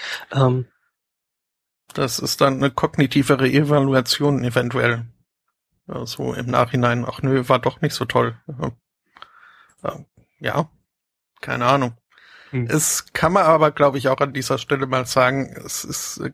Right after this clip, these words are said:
Speaker 2: generell nicht so die beste Idee, sich auf solche, äh, Blind-Sex-Geschichten, äh, einzulassen. Ähm,
Speaker 1: Hm.
Speaker 2: ist, äh, vielleicht eine Lehre, die man daraus ziehen kann.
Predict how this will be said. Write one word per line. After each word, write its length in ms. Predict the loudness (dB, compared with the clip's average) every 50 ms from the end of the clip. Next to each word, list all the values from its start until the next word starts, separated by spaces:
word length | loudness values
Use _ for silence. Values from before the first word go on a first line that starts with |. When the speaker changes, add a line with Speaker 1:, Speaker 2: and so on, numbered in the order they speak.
| _
Speaker 2:
generell 600 | 0 2 4 4 4 2 2 2 2 2 2 2 2
nicht 320 | 2 0 0 -2 -2 -4
so 680 | -6 -4 -4 -2 -2 -4 -4 -4 -4 -6 -6 -8 -12 -14 -16 -20 _ _ -4
die 80 | -4 -2
beste 400 | 0 0 -2 0 -2 -2 -2 -2
Idee, 340 | -2 -2 -2 0 0 0
sich 300 | -2 -2 -4 -4 -4 -4
auf 120 | -4 -4 -4
solche, 320 | -4 -4 -4 -2 0 0 2 2
äh, 140 | 2 -2 -2
Blind-Sex-Geschichten, 1600 | -4 -2 0 2 2 2 2 0 0 0 -2 -2 -4 -6 -8 -8 -8 _ -8 -8 -6 -6 -6 -6 -6 -6 -4 -2 -2 -2 -2
äh, 240 | -2 -4 -4 -6 -6 -10 -8
einzulassen. 760 | -2 0 0 0 0 0 0 2 2 2 2 0 -4 -6 -6 -10 _ _ _ _ _ _ _ _ _ _ _ _ _ _ _ _ _ _ _ _ _ _ _ _ _ _ _ _ _ _ _ _ _ _ _ _ _ _ _ -4
Ähm, 320 | -2 -2 -2 -2 -4 -12 _ _ _ _ _ _ _ _ _ _ _ _ 0
Speaker 1:
Hm. 280 | 0 0 0 0 -4 -10 _ _ _
Speaker 2:
ist, 240 | 0 2 2 2 2
äh, 160 | 0 0 0
vielleicht 460 | 0 -2 -2 0 0 0 0 -2 -2 0
eine 160 | 0 2 0
Lehre, 360 | 0 2 2 2 4 2 2
die 140 | 0 0 0
man 300 | 2 2 2 0 0 0
daraus 340 | 0 2 2 2 0 0 -4
ziehen 300 | -6 -6 -4 -4 -4 -4
kann. 320 | -2 -4 -4 -4 -6 -8